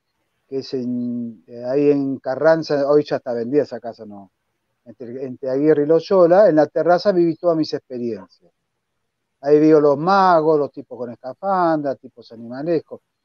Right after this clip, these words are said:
El ser de egipcio no, lo veo en el comedor de mis padres. Y ahí empiezo a bocetear, bocetear, y hasta que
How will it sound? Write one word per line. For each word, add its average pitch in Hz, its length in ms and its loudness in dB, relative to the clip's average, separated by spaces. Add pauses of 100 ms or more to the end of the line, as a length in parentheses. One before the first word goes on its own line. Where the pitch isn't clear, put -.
(140)
El 147 200 -4
ser 214 400 6
de 175 140 2
egipcio 208 420 -2
no, 131 160 -2
lo 120 140 -6
veo 160 260 4
en 170 80 2
el 156 140 -2
comedor 139 380 -4
de 143 60 -2
mis 135 240 -8
padres. 101 300 -14 (640)
Y 147 80 -8
ahí 175 140 4
empiezo 208 280 -2
a 202 40 6
bocetear, 196 500 4
bocetear, 208 580 2
y 240 80 2
hasta 147 300 -4
que 123 300 -10